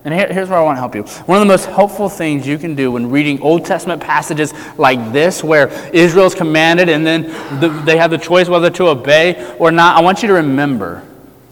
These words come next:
this one very simple fact that maybe you've never thought of. Jesus read this passage. Think about it. As a young boy,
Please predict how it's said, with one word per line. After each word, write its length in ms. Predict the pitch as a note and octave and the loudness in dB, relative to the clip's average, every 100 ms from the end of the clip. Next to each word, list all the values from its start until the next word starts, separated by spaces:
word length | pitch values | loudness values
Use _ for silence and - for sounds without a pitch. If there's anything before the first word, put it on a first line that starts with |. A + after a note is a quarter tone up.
| _ _ _ - | _ _ _ -14
this 200 | C3 - | -14 -6
one 280 | C#3+ D#3 C3 | -4 -2 -2
very 240 | D3+ E3 | -2 -2
simple 400 | - D#3+ C#3+ C3+ | -4 -10 -10 -10
fact 300 | - C3 A#2+ | -2 -2 0
that 40 | |
maybe 220 | C3 D3 E3+ | -2 -2 0
you've 100 | D3 | 0
never 180 | C#3 | -2
thought 300 | B2 B2 A2+ | 0 4 4
of. 440 | G#2+ G2+ - - - - - _ _ _ _ _ _ _ _ _ D3 | 4 -2 -8 -20 -20 -20 -20 _ _ _ _ _ _ _ _ _ -14
Jesus 880 | A2+ C3+ F3+ B2+ F#2+ G2+ - - - _ _ _ _ - | -10 -6 -6 -6 -12 -14 -18 -20 -20 _ _ _ _ -14
read 600 | A#2 C#3 C#3 A2+ G2 - - _ A#2+ | -6 -4 -4 -8 -12 -20 -20 _ -20
this 300 | G#2+ B2+ - | -12 -12 -12
passage. 800 | - A2 G2+ - - - - _ _ _ _ _ _ _ _ _ | -14 -14 -16 -20 -20 -20 -20 _ _ _ _ _ _ _ _ _
Think 160 | F3+ | -14
about 220 | D#3+ F2 - | -10 -10 -12
it. 80 | - _ _ _ _ _ _ _ _ _ _ _ _ _ _ _ _ _ | -20 _ _ _ _ _ _ _ _ _ _ _ _ _ _ _ _ _
As 60 | |
a 60 | A2 | -8
young 200 | C3+ C#3 | -4 -4
boy, 400 | B2 B2+ C3+ | -2 -2 -4